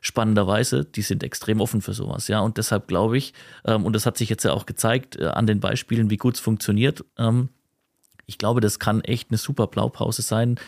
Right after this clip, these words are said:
zumindest auch mal gedanklich für ganz andere Bereiche,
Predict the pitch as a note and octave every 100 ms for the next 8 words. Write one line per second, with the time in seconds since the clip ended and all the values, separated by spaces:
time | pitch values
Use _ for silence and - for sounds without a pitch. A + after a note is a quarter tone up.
0 | - _ - B2 C#3+ F3+ - B2+ A#2+ A2
1 | G2+ A#2+ D3+ A2 A#2 - G2+ A2 A#2 C#3
2 | C#3 A#2 G2+ G2+ C#3 - A#2 C#3